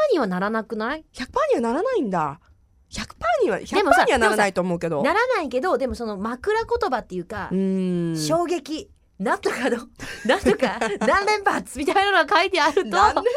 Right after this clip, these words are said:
Speaker 2: 発？<laughs>
Speaker 1: いや、ほら、で、いろいろね、
Speaker 2: はいはいはいはい。
Speaker 1: そういうね、のがあ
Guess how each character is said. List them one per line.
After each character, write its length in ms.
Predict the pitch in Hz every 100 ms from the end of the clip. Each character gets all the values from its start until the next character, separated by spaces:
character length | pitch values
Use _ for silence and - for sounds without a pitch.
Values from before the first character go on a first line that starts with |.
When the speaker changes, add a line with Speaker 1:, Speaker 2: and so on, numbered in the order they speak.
| 622 -
Speaker 2:
発？ 520 | 190 - - - 220 - 359 453 466
<laughs> 420 | 508 466 466 480
Speaker 1:
い 40 |
や、 120 | 240
ほ 100 | 226 190
ら、 160 | 143 _
で、 140 | 202 240
い 80 | 233
ろ 160 | 359
い 40 | 359
ろ 60 |
ね、 60 | 214
Speaker 2:
は 80 | 415
い 40 |
は 60 | 180 156
い 40 |
は 140 | 170
い 20 | 160
は 40 |
い。 40 | 165
Speaker 1:
そ 160 | 240
う 60 | 226
い 60 | 226
う 20 |
ね、 160 | 330 494
の 120 | 277
が 120 | -
あ 80 | 156